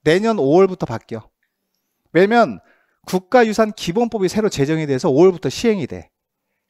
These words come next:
그러면 이게 유네스코 기준으로 해가지고 넓은 개념으로 유산이라는 개념으로 도입이 돼서 종전에 있던 문화재라는 단어는 사-, 사라집니다. 그러니까 시험은 뭘로 나온다는 거예요?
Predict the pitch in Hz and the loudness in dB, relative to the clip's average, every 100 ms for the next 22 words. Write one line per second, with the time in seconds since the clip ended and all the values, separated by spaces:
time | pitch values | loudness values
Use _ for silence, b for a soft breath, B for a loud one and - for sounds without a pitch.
0 | _ - 233 226 196 208 151 143 233 294 | _ 0 2 2 4 4 2 -2 -2 -2
1 | 254 247 214 202 196 180 165 165 165 120 | -4 -8 -6 -4 -4 -2 -2 -2 2 2
2 | 185 240 233 202 185 143 131 208 208 202 | 2 0 -2 -2 -2 -4 -2 0 0 0
3 | 185 170 151 147 147 180 180 b - 160 | -2 -2 -6 -4 0 -2 -2 b -4 -2
4 | 175 165 143 117 190 101 - b b b | 0 2 0 0 0 0 -6 b b b
5 | _ - 190 214 214 202 190 127 175 202 | _ -8 -4 0 -2 -2 -4 -2 0 0
6 | 196 185 160 156 151 165 156 - 247 220 | 0 -2 -2 -4 -4 -4 -4 -2 -2 -2
7 | 135 87 - _ _ _ _ _ _ _ | -4 -12 -18 _ _ _ _ _ _ _
8 | - 196 - 247 240 269 233 - 143 190 | -2 -2 2 2 4 0 -4 -2 0 2
9 | 170 147 131 117 104 98 | 2 0 -4 -6 -10 -12